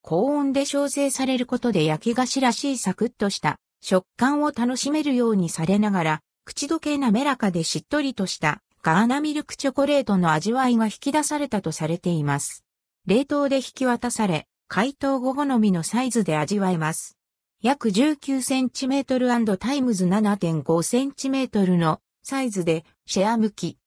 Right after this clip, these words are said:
なくなり次第終了です。販売価格は二千四百円。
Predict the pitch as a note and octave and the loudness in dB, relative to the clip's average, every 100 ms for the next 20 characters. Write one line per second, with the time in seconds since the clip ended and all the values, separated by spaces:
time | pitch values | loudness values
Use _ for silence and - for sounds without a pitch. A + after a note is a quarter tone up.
0 | _ _ _ - F#3 A3 C#4+ D4 D4 - | _ _ _ -2 -2 0 0 0 -2 -4
1 | B3 B3 A#3 - C#4 C4 G3+ D#3+ D3 D3 | 0 0 0 -2 -2 0 0 0 -2 -4
2 | - - _ _ _ _ - G#3+ C#4 D4+ | -8 -14 _ _ _ _ -4 0 0 2
3 | C#4 C4+ - C#4+ B3+ - E3+ E3 D#3+ E3+ | 0 0 -4 -4 -4 0 0 2 0 0
4 | A#3+ G3+ F3 A#3+ A#3+ B3+ A#3 F#3 C#3 | 2 2 4 2 2 -2 0 0 0